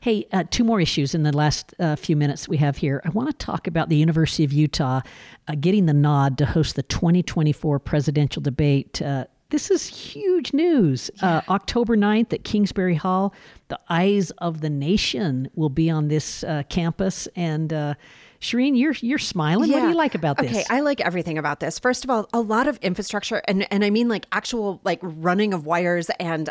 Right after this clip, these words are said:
Speaker 2: um, changing of security protocols happened at Kingsbury Hall to,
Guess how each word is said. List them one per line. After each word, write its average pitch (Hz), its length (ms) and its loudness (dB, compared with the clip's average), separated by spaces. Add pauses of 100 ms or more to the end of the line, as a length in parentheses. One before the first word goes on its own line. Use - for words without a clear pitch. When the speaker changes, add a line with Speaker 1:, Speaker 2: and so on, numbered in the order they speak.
Speaker 2:
um, 165 240 -6
changing 208 440 -2
of 170 280 -6
security 190 420 -4
protocols 160 540 -4
happened 165 360 -8
at - 140 -8
Kingsbury 165 440 -6
Hall 143 340 -6 (300)
to, 180 180 -6